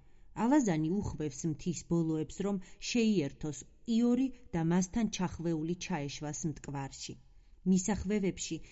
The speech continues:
ნელ-ნელა მიდის მდინარე. ადგილ-ადგილ ტბორდება,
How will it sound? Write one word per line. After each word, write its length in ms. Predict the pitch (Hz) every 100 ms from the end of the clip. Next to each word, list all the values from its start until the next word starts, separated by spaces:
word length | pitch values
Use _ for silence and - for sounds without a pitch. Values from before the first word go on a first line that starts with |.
| -
ნელ-ნელა 500 | - 247 302 302 277
მიდის 380 | 240 143 - 131
მდინარე. 600 | 160 143 175 165 131 131 - - - -
ადგილ-ადგილ 720 | 165 170 208 190 165 147 151
ტბორდება, 720 | 151 156 180 196 165 135 -